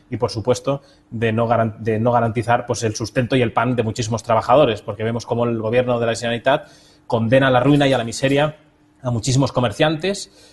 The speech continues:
renuncia a su potestad y a su responsabilidad de garantizar la salud y le traslada la responsabilidad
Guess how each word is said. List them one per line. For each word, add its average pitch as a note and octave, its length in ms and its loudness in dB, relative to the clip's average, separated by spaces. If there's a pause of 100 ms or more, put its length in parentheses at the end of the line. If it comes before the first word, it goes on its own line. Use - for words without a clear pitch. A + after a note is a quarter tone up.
(420)
renuncia B2+ 800 2 (420)
a A#2+ 80 -4
su A#2 140 -4
potestad C3 560 2
y C#3 40 0
a C3 40 -2
su C3+ 120 0
responsabilidad B2+ 760 0
de D3 60 0
garantizar A#2+ 460 -2
la D3+ 60 2
salud D#3+ 340 0 (220)
y C3 80 0
le B2+ 80 4
traslada C3+ 460 2
la C#3 100 4
responsabilidad C3+ 800 0